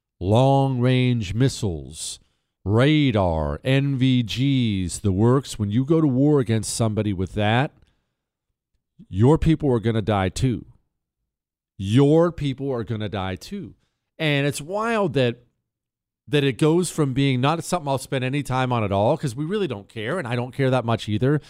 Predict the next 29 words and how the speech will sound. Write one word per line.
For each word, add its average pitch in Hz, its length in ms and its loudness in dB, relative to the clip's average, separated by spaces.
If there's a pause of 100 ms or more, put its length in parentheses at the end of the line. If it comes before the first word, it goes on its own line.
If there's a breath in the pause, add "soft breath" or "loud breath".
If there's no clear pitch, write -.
(400 soft breath)
But 139 180 0
it 170 180 0
could 208 180 -4
happen 185 240 -2 (100)
thirty 254 340 0
minutes 262 260 -2
from 107 180 -4
now. 92 200 0
Uh, 165 60 -2
right 196 280 0
now, 277 120 -2
it, 220 320 -6
it 262 180 -4
could 294 140 -4
happen 262 300 2
during 240 180 2
the 214 100 2
commercial 269 420 0
break. 220 360 -2 (480)
In 285 120 0
between 277 360 0
hours, 262 340 0
it 233 120 -4
could 285 120 -4
happen. 233 340 -2
It 208 180 -2
could 269 140 -2
go 240 180 2
off 208 420 -2